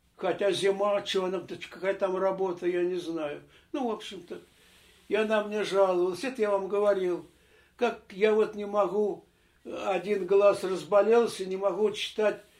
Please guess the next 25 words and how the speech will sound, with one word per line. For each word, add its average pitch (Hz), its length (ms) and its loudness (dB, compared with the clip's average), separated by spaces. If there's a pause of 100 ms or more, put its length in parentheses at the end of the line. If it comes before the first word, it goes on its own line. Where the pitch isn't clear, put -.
(480)
Толстого 202 800 4
Льва. 175 520 2 (340)
А 180 120 -2
он 185 160 -2
мне 185 120 -2
так 190 320 0
нравится. 170 1000 0 (720)
Вот 196 300 -8
почему-то - 520 -4
<laughs> - 40 -18
мне 185 280 -12 (200)
запомнилось. 180 920 2
Если 220 240 -4
вообще 247 380 2
б 254 40 -10
сказала, 190 640 0 (260)
не 208 120 -4
могу 208 380 2
читать, 180 680 -2 (460)
я 254 180 0
бы 262 180 -2
как-то... 233 340 -2 (120)
Ну, 392 140 -2
по-, 233 180 -2
а, 185 320 -4